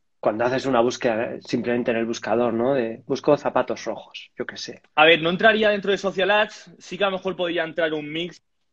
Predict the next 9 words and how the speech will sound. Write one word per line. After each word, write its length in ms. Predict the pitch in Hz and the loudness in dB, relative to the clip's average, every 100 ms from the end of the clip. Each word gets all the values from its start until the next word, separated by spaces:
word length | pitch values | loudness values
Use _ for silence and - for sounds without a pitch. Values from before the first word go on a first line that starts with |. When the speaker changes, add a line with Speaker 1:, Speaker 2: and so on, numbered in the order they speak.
| - | -18
Speaker 2:
si 180 | - | -6
hablar 160 | 131 131 - _ _ _ _ _ _ _ _ _ _ _ _ _ _ _ _ _ _ _ _ _ _ _ | -4 -4 -6 _ _ _ _ _ _ _ _ _ _ _ _ _ _ _ _ _ _ _ _ _ _ _
Speaker 1:
Uy. 320 | - 156 185 _ _ _ _ _ _ _ _ _ _ _ _ _ _ - | -4 -4 -4 _ _ _ _ _ _ _ _ _ _ _ _ _ _ -6
Speaker 2:
Uy, 160 | 113 - | -6 -2
me 120 | 98 | 0
han 100 | 104 | 2
llamado, 320 | 107 110 113 | 4 4 2
perdona, 260 | 104 110 113 | -4 -6 -6
Víctor. 380 | 110 - 131 | -6 -4 -6